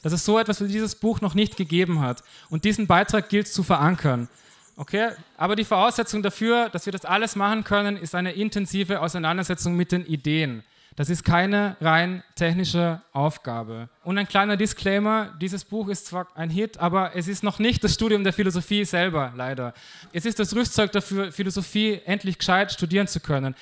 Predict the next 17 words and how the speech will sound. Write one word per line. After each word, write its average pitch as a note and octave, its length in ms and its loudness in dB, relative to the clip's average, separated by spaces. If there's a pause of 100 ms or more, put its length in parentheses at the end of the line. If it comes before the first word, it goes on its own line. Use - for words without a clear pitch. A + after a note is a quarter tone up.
Es D#3+ 120 -6
ist F#3 40 -4
eine F#3+ 120 0
extreme G3 440 0
Hilfe. E3+ 480 -2 (240)
Es, - 300 -8 (440)
es D#3+ 180 -8
richtet A3+ 320 -4 (760)
eines F#3+ 300 -2
Denken G#3 500 -4
darauf F3 280 0
aus, D#3+ 420 -2
wie F#3+ 140 -2
man F#3 220 0
an D#3 120 -6
Philosophie D3 720 -4 (400)
herangeht. C#3 720 -4